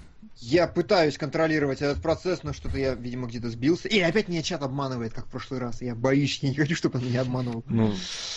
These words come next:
Speaker 1: Сейчас
Speaker 2: А
Speaker 1: опасно.
Speaker 2: вот ты те, которые пятьсот на, на прон про мыши Бэтмен, ой, про мыши Супера.
Speaker 1: Вот.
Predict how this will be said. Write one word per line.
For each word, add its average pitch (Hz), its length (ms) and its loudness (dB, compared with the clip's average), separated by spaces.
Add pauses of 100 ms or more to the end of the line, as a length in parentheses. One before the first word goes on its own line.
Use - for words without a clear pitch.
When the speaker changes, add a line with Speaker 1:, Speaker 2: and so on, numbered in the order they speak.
(140)
Speaker 1:
Сейчас 151 220 4
Speaker 2:
А 165 40 4
Speaker 1:
опасно. - 180 8
Speaker 2:
вот 127 120 10
ты 156 100 6
те, 165 220 10
которые 139 360 8
пятьсот 139 380 2
на, 123 220 6
на 120 220 4
прон 139 380 6
про 120 160 6
мыши 123 320 2
Бэтмен, 101 480 2
ой, 98 160 2
про 101 180 2
мыши 95 520 0
Супера. 90 420 -4
Speaker 1:
Вот. 139 100 -2